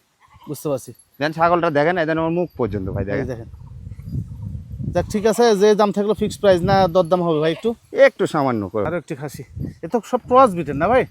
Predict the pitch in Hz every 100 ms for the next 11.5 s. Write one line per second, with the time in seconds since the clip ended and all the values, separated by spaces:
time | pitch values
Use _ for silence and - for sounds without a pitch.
0 | - 151 156 123 139 170 170 226 233 214
1 | 202 180 - 123 - - _ 151 190 190
2 | 185 175 175 165 156 131 104 98 107 98
3 | 90 90 104 165 175 180 185 160 135 _
4 | 120 98 104 175 208 202 214 190 196 185
5 | 180 185 175 208 - - - - 165 -
6 | 151 160 170 165 165 185 196 190 165 165
7 | 233 - _ - 170 - 180 170 147 247
8 | 226 _ 147 143 143 131 101 92 143 160
9 | 120 110 _ - 185 208 214 208 202 165
10 | 143 127 107 123 113 104 127 - 117 123
11 | 120 107 104 90